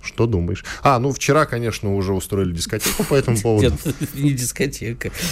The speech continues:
Speaker 2: Это я даже не знаю. Знаешь, цирк уехал, клоуны <laughs> приехали, а не клоуны остались. А тут, э, значит, по поводу депутата Гаврилова я могу только сказать, что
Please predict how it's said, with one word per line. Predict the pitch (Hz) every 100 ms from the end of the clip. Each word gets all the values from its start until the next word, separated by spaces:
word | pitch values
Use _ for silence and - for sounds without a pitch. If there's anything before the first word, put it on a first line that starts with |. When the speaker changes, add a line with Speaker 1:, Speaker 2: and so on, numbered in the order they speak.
| -
Speaker 2:
Это | 120 113
я | 123 120
даже | 123 120
не | 117 123
знаю. | 123 113 101
Знаешь, | 104 117
цирк | - 143 139
уехал, | 131 135 151 127
клоуны | - 120 131 135 151
<laughs> | 143
приехали, | 147 170 139 123 107 -
а |
не | 101 101
клоуны | 113 104 104 104
остались. | 113 - 98 98 127 - 180 175 160 -
А | 120 104 - -
тут, | 151 156 151 -
э, | 139 - 131
значит, | 127 123 117
по | -
поводу | 120 175 220 190 180 165 147
депутата | 135 135 143 185 180
Гаврилова | 147 135 160 220 208
я | 165 131 151
могу | 165 147 139
только | 147 143
сказать, | 131 - 120 131 151
что | - - 120 120 113 117 117